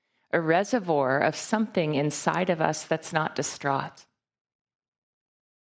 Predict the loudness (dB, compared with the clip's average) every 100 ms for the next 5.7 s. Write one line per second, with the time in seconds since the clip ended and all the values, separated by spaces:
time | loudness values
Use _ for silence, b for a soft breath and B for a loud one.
0 | _ _ _ _ _ b b 2 4 2
1 | 0 2 4 4 0 0 -2 0 0 0
2 | 0 0 2 2 2 2 2 0 -4 0
3 | 2 2 0 -6 -16 -18 b b 0 0
4 | 0 -2 -4 0 0 2 0 0 -4 -4
5 | -2 -2 -2 -6 -6 -6 -12